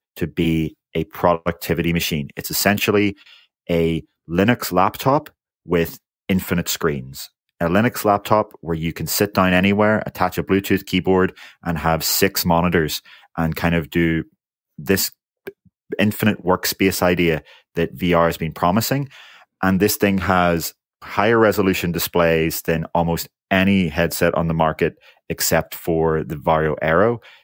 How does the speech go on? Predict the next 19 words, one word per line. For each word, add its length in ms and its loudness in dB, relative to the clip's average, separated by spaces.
This 180 -4
is 240 -6
just 380 -2
slightly 480 0
higher 200 2
resolution 680 -2
than 120 -4
the 80 -4
Vive 260 0
Pro 160 -6
two. 380 0
It 100 2
has 460 0
a 340 -2
high-end 480 2
laptop, 560 0
i 140 2
seven 380 -2
chip, 360 -2